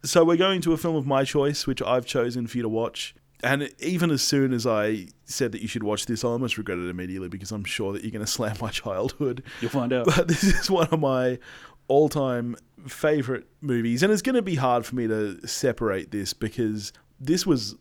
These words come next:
Speaker 1: almost my Star Wars growing up as a kid. Like, I had this on tape and I would watch it on repeat again and again and again and again.
Speaker 2: Yeah, I was, um, I was curious as to why we went this rather than Seventh Voyage of Sinbad.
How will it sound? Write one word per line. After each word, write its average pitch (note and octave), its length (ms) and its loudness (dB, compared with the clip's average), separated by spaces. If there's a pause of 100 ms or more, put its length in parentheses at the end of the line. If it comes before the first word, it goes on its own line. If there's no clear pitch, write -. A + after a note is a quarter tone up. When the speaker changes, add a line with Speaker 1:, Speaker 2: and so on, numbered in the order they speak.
Speaker 1:
almost A2 420 -2
my G2 140 -2
Star G2 340 -2
Wars F2 560 -6
growing G2+ 300 -4
up F#2+ 160 -12
as F#2 80 -8
a F#2+ 40 -12
kid. F2 300 -8
Like, G2 180 -6
I A2 60 -2
had A2 220 -2
this - 180 -8
on F#2 120 -6
tape G2 440 -8
and F#2 100 -6
I F2+ 120 -6
would F#2 180 -10
watch F#2+ 280 -6
it E2+ 180 -6 (120)
on G#2 220 -6
repeat G2 440 -6 (120)
again F#2 540 -6
and F2 120 -6
again F2 460 -8
and F2 100 -8
again D#2+ 480 -10
and - 80 -14
again. - 480 -14
Speaker 2:
Yeah, F#3 180 6
I E3 80 6
was, F#3 280 2
um, C#3 280 4
I C3+ 80 0
was D#3+ 420 -2 (440)
curious F3 500 -2
as A#2+ 100 -6
to B2 80 -4
why A2+ 260 0
we A#2 100 -2
went G#2+ 340 -6
this A2 300 -2
rather G2 260 -2
than F#2 540 -6
Seventh F2+ 340 -6
Voyage A#2 300 0
of E2+ 80 -10
Sinbad. - 400 -10